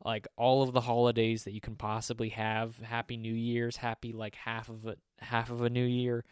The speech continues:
happy three hundred and sixty-four out of three hundred sixty-five of a year, whatever you wanna call it. Just have all the celebrations and have all the fun. So, um, <laughs> it's been Christian and Lita. I hope that you enjoy this holiday season and the podcast.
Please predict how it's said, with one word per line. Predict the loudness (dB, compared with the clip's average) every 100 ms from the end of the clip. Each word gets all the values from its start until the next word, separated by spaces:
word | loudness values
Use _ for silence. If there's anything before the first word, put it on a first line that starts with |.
| -20 _
happy | -2 -2 0 -4 -4 -8
three | -6 -2
hundred | -2 -4 -6
and | -8
sixty-four | -6 -6 -6 -6 -6 -2 2 2
out | 0
of | -4
three | -4 -4
hundred | -2 -4
sixty-five | -6 -6 -2 -2 -2
of | -2 -4
a |
year, | 0 2 2 0 -8 -6
whatever | 2 2 4
you |
wanna | 2 2
call | 0 -2
it. | -6 -16 -8
Just | -8 -6 -2
have | 2 2
all | 6 6
the | 6
celebrations | 4 8 8 8 8 6 2 -4 -2
and | -2
have | 2 2 4
all | 4
the | 2
fun. | -2 -2 -4 -12 _ _
So, | -2 6 8 8
um, | 6 2 -4 -10
<laughs> | -4
it's | -2 -2
been | 0
Christian | 2 2 0
and | 0
Lita. | 0 0
I | -2
hope | 2 2 2 -8 -4
that | -2
you | 0 0 0
enjoy | -2 -6 0 2 2 0 -6 -6
this | -4
holiday | -6 -8 -12
season | -12 -14 -18 _ _ _ _ _ _ _ -4
and | -4
the | -4
podcast. | -8 -10 -12 -14